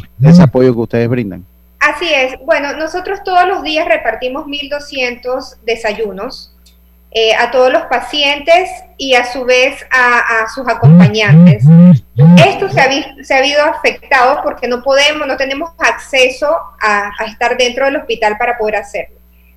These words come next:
Speaker 2: Sin embargo, con todas las otras ayudas que, que realizábamos, como lo dijo mi compañera Delia, seguimos repartiendo bolsas de comida,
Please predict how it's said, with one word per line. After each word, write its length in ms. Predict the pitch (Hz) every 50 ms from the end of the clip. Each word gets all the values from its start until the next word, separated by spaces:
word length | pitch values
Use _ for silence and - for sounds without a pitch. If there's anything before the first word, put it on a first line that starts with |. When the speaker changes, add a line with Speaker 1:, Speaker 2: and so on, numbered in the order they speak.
| _ _
Speaker 2:
Sin 240 | _ - 269 269 277
embargo, 840 | 277 277 285 349 359 359 339 277 226 226 247 294 427 403 - - - _ _ _ _ _ _ _ _ -
con 240 | 277 262 269 269 269
todas 300 | - 339 339 370 392 427
las 160 | 440 427 349 320
otras 300 | 311 302 302 330 349 359
ayudas 400 | 277 240 247 254 262 285 320 - -
que, 260 | 294 247 220 - - -
que 280 | 240 214 208 202 202 202
realizábamos, 800 | 220 226 214 214 226 - - 269 254 247 240 233 233 240 269 -
como 220 | - 247 226 220
lo 80 | 220 220
dijo 180 | 220 247 269
mi 100 | 269 277
compañera 440 | - 240 220 214 214 208 214 208 214
Delia, 400 | 220 226 220 220 214 214 214 220 226 - _ _ _ _
seguimos 460 | _ - 254 254 247 247 254 285 330
repartiendo 600 | 311 294 269 262 240 214 214 - 240 226 226 240 240
bolsas 320 | 233 233 233 - 262 269
de 160 | 262 240 247
comida, 800 | - 214 214 247 285 311 302 294 294 285 277 262 262 269 277 269